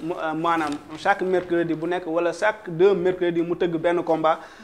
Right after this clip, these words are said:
Démb si seen réunion bi ñu doon def, ginnaaw bi ñu ci génnee ci seen réunion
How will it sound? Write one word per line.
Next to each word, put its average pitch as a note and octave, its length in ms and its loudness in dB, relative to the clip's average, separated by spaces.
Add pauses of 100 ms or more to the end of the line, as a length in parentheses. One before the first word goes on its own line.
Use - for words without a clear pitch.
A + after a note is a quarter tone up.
(160)
Démb A3 320 6
si - 140 -4
seen G3+ 200 4
réunion F#3 320 4
bi F3+ 120 2
ñu F#3 60 0
doon F3+ 120 2
def, E3+ 240 0 (180)
ginnaaw G#3 340 8
bi G#3 100 4
ñu F#3+ 80 0
ci F#3+ 100 -2
génnee F#3 320 8
ci F3+ 520 2
seen F#3 220 2
réunion F#3+ 320 6